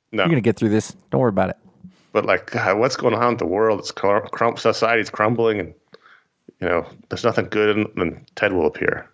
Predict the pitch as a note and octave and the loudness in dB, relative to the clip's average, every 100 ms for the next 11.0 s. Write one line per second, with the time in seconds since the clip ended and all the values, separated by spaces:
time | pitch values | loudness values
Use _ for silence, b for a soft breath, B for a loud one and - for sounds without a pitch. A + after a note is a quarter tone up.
0 | - A2+ G#2 _ _ _ _ _ _ - | -16 -14 -14 _ _ _ _ _ _ -6
1 | F2 F2+ F2+ F2 E2 F#2 G2+ - E2 - | -2 2 0 0 0 0 0 0 -2 0
2 | - - G#2 A#2+ D3+ - D3 B2 G2 B2+ | 0 0 2 0 0 0 0 -2 0 0
3 | A#2 G#2 F2+ G#2+ - G2+ F#2 F#2+ F2+ F#2+ | 2 2 4 2 2 2 2 0 0 0
4 | F#2 F2 F#2+ F#2+ F#2 E2+ - F2+ - - | 0 0 2 2 0 -2 0 0 0 -4
5 | - - - - - - _ _ _ _ | -4 -6 -8 -12 -14 -20 _ _ _ _
6 | _ _ _ - A2+ - A#2+ A#2+ G#2+ G#2 | _ _ _ -2 -2 0 0 2 0 0
7 | F2 E2+ - E2+ - - - - _ - | 2 0 0 -2 0 0 0 -6 _ -8
8 | F2 A#1+ - _ _ _ _ _ _ _ | -8 -8 -14 _ _ _ _ _ _ _
9 | _ b b b D#3+ F3 F#3+ D#3+ D3 D3 | _ b b b -2 2 2 4 2 2
10 | D3 C#3+ C#3+ C3+ B2+ C3+ C#3+ B2 A2+ G#2 | 0 2 2 2 2 2 2 4 4 2